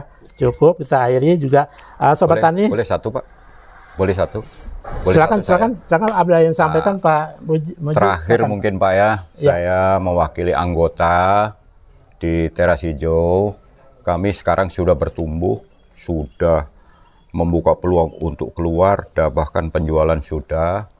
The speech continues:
Speaker 2: Kami sudah, kami senantiasa mengharapkan dukungan, dukungan moral,
Speaker 1: Oke.
Speaker 2: dukungan moral dari Bapak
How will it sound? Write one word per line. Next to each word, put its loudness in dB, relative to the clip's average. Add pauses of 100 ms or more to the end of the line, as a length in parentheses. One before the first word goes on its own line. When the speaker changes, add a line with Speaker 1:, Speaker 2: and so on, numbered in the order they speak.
Speaker 2:
Kami -10
sudah, -12
kami -4 (100)
senantiasa 0 (560)
mengharapkan -2
dukungan, 0 (260)
dukungan 0
moral, 2 (580)
Speaker 1:
Oke. -10
Speaker 2:
dukungan 0
moral 4
dari 0
Bapak 0